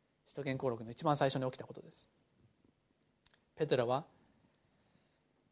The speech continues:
ペンテコステを経験したのです。ペテロは聖霊のバプテスマを受けたのです。聖霊によって満たされたのです。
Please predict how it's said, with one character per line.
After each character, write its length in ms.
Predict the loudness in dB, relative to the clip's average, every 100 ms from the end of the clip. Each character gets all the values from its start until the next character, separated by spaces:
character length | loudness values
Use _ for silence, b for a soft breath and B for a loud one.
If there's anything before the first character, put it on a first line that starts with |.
| _ _ _ _ _ _ _ _ _ _ _ _ _ 0
ペ 140 | 2
ン 80 | 2
テ 120 | 2
コ 140 | 2
ス 80 | 0
テ 120 | -2 -12 _ _
を 80 | -12
経 200 | -8 -8 -10
験 160 | -18
し 40 | -16
た 100 | -18
の 80 |
で 100 | -18
す。 160 | -20 -20 _ _ _ _ _ _ _ _
ペ 120 | 2
テ 100 | 4
ロ 80 | 8
は 80 | 6
聖 300 | 8 8 8
霊 100 | 6
の 80 | 4
バ 140 | 2
プ 60 | 2
テ 80 | -2
ス 120 | 0
マ 80 | -2
を 120 | -4 _ _
受 100 | -8 -8
け 40 |
た 80 | -8
の 80 | -12
で 120 | -16
す。 160 | -20 -20 _ _ _ _ -20
聖 340 | 2 10 12 12
霊 140 | 10
に 80 | 8
よ 80 | 2
っ 20 |
て 220 | 0 -2
満 180 | -2 0
た 80 | 2
さ 140 | 4
れ 60 | 2
た 100 | 0
の 60 |
で 100 | -12
す。 160 | -18 -20